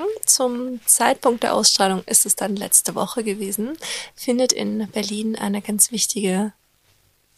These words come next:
Kundgebung, ein Streik findet statt. Was wird denn genau bestreikt?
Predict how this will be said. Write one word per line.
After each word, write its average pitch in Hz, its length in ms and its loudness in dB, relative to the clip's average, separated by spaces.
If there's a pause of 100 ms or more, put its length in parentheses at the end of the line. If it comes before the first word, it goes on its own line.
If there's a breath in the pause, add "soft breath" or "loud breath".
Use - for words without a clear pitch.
(120)
Kundgebung, 214 560 4
ein 196 100 4
Streik - 540 4
findet - 340 -2
statt. - 480 2 (960)
Was 214 300 4
wird 226 120 2
denn 220 140 4
genau 208 360 4
bestreikt? - 720 0